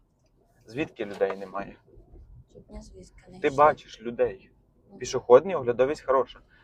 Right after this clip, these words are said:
Speaker 1: Ти тормозиш на всякий случай, бо ти боїшся машин. Понімаєш? Ось що ти тормозиш. А це провокує такі ситуації, коли люди інші без, е, переваги будуть їхати.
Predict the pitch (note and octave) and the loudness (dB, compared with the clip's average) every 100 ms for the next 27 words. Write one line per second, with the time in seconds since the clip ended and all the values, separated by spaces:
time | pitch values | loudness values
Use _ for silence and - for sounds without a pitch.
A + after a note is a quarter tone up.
0 | _ G#3 G#3 D#3+ F3+ A#3 G#3 D3 C#3+ F#3 | _ 0 4 2 4 2 0 -6 4 4
1 | F3+ D3 - G3 - A#2+ A#2+ C#3+ C3 C3 | 4 -6 -4 -4 -4 -4 -2 0 -2 -4
2 | D#3 - C3 - A2 F#2 _ - - - | -6 -8 -8 -8 -10 -14 _ -20 -20 -20
3 | _ - - - - G2+ A2+ D3+ F3 - | _ -20 -20 -20 -20 -18 -8 -8 -8 -14
4 | - C#3 - - G#2 G2+ G2+ F2+ - - | -6 -6 -6 -16 -14 -14 -12 -14 -14 -20
5 | - - - - _ - - - - _ | -20 -20 -20 -20 _ -20 -20 -20 -20 _
6 | - - - _ - A#2 G#3 - G#3 F3 | -20 -20 -20 _ -6 0 2 4 4 4
7 | - G#3 F3+ D#3 E3+ - D3+ E3+ C#4+ - | 4 6 6 2 -12 -12 -2 4 4 2
8 | E3+ D#3 D#3 D#3 D3+ G3 E3+ B2+ C#3 C3+ | -10 -6 -4 -2 -2 -4 -6 -8 -12 -12
9 | A2+ A2+ D3 _ - _ - - A#2 A#2 | -8 -4 -4 _ -20 _ -20 -16 -12 -10
10 | A2+ G#2+ _ _ - C3+ C#3 C#3+ G3+ F3+ | -8 -10 _ _ 0 2 4 6 4 2
11 | C#3 C#3+ B2 B2 G#2+ F#2 _ | -10 -16 -16 -18 -18 -18 _